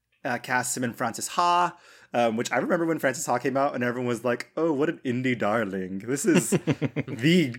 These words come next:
Speaker 1: the movie." Um,
Speaker 2: It's one of the few Noah Baumbach movies I like, so I'm not, I'm not gonna fight you on it, but it
Speaker 1: No, no,
Speaker 2: is,
Speaker 1: I,
Speaker 2: it's
Speaker 1: I,
Speaker 2: fun.
Speaker 1: I, I remember, um, I remember watching it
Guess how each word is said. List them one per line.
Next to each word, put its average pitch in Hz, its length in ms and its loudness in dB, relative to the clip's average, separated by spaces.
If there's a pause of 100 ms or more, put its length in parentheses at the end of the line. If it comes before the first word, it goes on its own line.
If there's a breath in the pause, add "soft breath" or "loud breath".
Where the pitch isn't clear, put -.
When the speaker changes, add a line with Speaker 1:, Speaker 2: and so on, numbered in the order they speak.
Speaker 1:
the 151 280 -2
movie." 107 520 -2 (480 loud breath)
Um, 120 480 0 (360)
Speaker 2:
It's 135 140 2
one 196 140 2
of 240 60 2
the 254 40 -4
few 294 120 0
Noah 208 180 2
Baumbach 165 320 2
movies 123 240 -2
I 110 80 0
like, 98 420 -4
so 113 260 -2
I'm 107 140 0
not, 113 260 0
I'm 123 200 -2
not 123 160 2
gonna 123 340 2 (160)
fight 139 180 2
you 127 200 2
on 107 120 2
it, 104 160 -2
but 107 240 -4 (220)
it - 80 -4
Speaker 1:
No, 120 80 4
no, 127 140 6
Speaker 2:
is, - 160 0
Speaker 1:
I, 170 100 2
Speaker 2:
it's - 200 2
Speaker 1:
I, 180 200 2
Speaker 2:
fun. 147 340 4
Speaker 1:
I, 175 160 2 (460)
I 147 160 2
remember, 196 800 2
um, 147 640 2 (1600)
I 147 80 2
remember 160 560 2
watching 131 380 0
it 127 200 -2